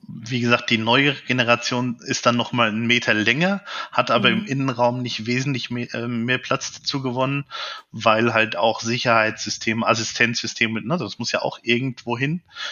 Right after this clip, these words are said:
Speaker 1: Ähm, aber das, es ist trotzdem ein großes Fahrzeug und ich weiß, dass sich nicht jeder ein großes Fahrzeug zutraut.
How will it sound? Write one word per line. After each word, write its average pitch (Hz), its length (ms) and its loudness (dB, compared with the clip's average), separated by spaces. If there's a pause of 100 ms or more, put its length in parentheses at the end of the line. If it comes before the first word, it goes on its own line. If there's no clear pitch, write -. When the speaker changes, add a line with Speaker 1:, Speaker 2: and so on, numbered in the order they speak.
(280)
Speaker 1:
Ähm, 117 680 6 (540)
aber 117 680 6 (680)
das, - 240 2
es 135 260 0
ist - 160 -4
trotzdem 127 460 -2
ein 117 320 -4
großes - 560 -4
Fahrzeug - 720 -2
und 113 200 -6
ich - 140 -8
weiß, 123 200 2
dass - 160 -6
sich 113 180 -6
nicht 113 200 -4
jeder 120 480 0
ein 113 220 2
großes 123 400 -6
Fahrzeug - 640 -4
zutraut. - 580 -6